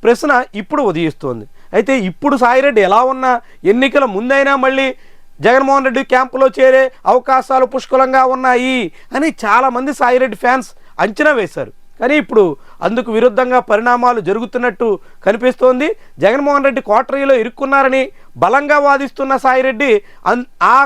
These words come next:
కోటరీకి క్యాంపుకి దూరం జరిగే యోచనలో ఉన్నట్టుగా భావించాల్సి ఉంటుంది.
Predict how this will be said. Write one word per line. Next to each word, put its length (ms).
కోటరీకి 540
క్యాంపుకి 460
దూరం 320
జరిగే 340
యోచనలో 460
ఉన్నట్టుగా 360
భావించాల్సి 580
ఉంటుంది. 340